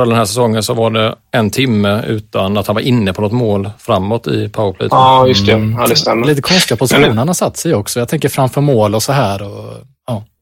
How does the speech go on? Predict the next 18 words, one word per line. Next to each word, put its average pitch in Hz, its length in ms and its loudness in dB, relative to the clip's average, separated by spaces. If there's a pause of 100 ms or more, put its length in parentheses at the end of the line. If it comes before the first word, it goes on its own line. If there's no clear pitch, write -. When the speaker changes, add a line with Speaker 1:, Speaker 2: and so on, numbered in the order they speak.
(760)
Speaker 1:
Ja, 131 320 4
det, 143 180 2
men 160 160 -2
det, 160 140 4
det 175 200 0
känner... 156 380 0
Nu 160 180 -2
kanske 156 260 0
jag... 147 280 2
Nu 147 80 -4
får 139 140 -4
du 143 60 2
hjälpa 135 180 0
mig 123 160 2
lite, 127 200 -2
Simon, 117 300 -2
här, 123 140 0
men 110 200 -2